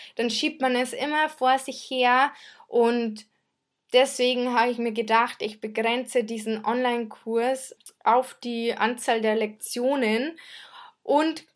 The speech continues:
gebe aber zusätzlich einfach noch ein paar Wochen drauf. Also du hast zwölf Wochen Zugriff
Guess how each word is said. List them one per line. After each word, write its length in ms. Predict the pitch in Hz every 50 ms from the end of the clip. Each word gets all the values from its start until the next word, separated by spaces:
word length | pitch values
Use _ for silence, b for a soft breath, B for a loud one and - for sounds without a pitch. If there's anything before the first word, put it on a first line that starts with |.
| _ _
gebe 260 | - 254 277 - - -
aber 520 | - 208 220 226 233 240 240 233 233 220
zusätzlich 880 | 214 - - 277 269 254 - - 247 233 226 220 - 226 233 226 - -
einfach 400 | 208 214 220 220 220 220 214 -
noch 240 | 220 214 208 214 214
ein 160 | 214 208 214
paar 340 | - - 220 214 214 208 208
Wochen 340 | 208 208 - - 220 208 208
drauf. 380 | 208 208 202 208 208 202 - -
Also 280 | 185 196 190 - 202
du 100 | 208 214
hast 260 | 214 202 208 - -
zwölf 440 | - - 226 233 240 262 262 254 -
Wochen 420 | 233 226 226 226 - 226 220 220 214
Zugriff 800 | - - 254 247 247 - 208 208 196 208 233 247 - - -